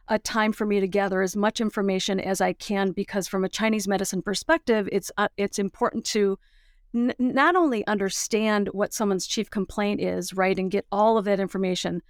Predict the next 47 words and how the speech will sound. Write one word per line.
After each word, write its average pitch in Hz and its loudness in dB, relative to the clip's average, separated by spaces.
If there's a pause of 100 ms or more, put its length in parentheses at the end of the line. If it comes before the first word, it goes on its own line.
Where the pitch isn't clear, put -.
(240)
So 196 4
let's 208 0
just 196 -2
say, 190 2
Julie, 190 0
that 202 2
your, 196 0
your 202 -2
complaint 202 -2
was 196 -2
pain, 190 -2
which 190 -4
is 190 -2
one 190 0
of 185 -2
the, 190 -2 (280)
probably 202 0
the 190 -2
number 233 2
one 196 0
reasons 185 0
why 185 2 (100)
physicians 202 -2
refer 214 0
patients 220 -2
to 220 -2
me 196 0 (320)
and 208 0
the 202 2
number 202 2
one 196 0
reason 196 2
why 180 0
patients 185 -2
seek, - -4
seek - -4
out 180 0
my 180 0
services. 190 -6
So 208 0
let's - 2
just - -2
say 196 2
it 190 -2
is 180 -2
pain 190 -2
management. 190 -2